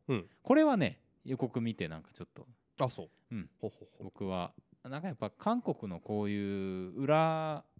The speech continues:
Speaker 1: うん。
Speaker 2: と表の間ぐらいのところを描いた
Speaker 1: うんうん。
Speaker 2: 映画好きなので、
Speaker 1: 確かに。
Speaker 2: まあちょっと気になりはしますね。
Speaker 1: うんうんうんうん。
Speaker 2: なもんかな。
Speaker 1: なもんかな。
Speaker 2: 翌週。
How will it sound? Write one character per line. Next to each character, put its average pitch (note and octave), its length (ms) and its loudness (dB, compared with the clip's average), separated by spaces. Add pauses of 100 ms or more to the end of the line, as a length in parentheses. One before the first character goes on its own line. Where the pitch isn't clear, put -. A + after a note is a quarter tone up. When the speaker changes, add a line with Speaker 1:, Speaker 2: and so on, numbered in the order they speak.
Speaker 1:
う B2+ 60 -6
ん。 A2 420 -6
Speaker 2:
と C3+ 60 -4
表 A#2+ 260 -4
の A#2+ 100 -2
間 G2+ 220 0
ぐ A#2 140 -2
ら A2+ 140 4
い F2+ 40 2
の F2+ 120 0
と - 100 -10
こ G#2 120 -2
ろ F#2+ 60 0
を E2+ 40 0
描 F#2+ 180 -2
い G2+ 60 -4
た E2 260 -8 (160)
Speaker 1:
う A2+ 60 0
ん F#2+ 180 -2
う F#2+ 80 -6
ん。 G2+ 80 -6
Speaker 2:
映 F2 100 -4
画 E2 260 -6
好 - 60 -18
き G#2+ 140 -6
な E2+ 100 -6
の F2 140 -16
で、 F2 320 -16
Speaker 1:
確 - 160 -12
か E2 80 -12
に。 - 160 -14
Speaker 2:
ま C3 80 -12
あ - 20 -10
ち - 40 -14
ょ - 0 -
っ - 20 -14
と C3+ 60 -4
気 - 160 -8
に F#2+ 100 -2
な F#2+ 100 -2
り B2 100 -2
は A#2 80 -2
し - 140 -16
ま - 100 -14
す - 140 -18
ね。 - 60 -16
Speaker 1:
う G#2 60 -2
ん - 40 2
う - 20 0
ん F2+ 40 -4
う F#2 600 -8
ん D#2+ 40 -10
う - 20 -16
ん。 - 40 -20 (760)
Speaker 2:
な F#2+ 100 2
も F2 120 -4
ん E2 60 -10
か - 120 -14
な。 A2 120 -14 (140)
Speaker 1:
な A2 100 0
も G#2 100 2
ん - 40 -6
か - 80 -18
な。 F2+ 120 -12
Speaker 2:
翌 G#2+ 160 -2
週。 - 300 -4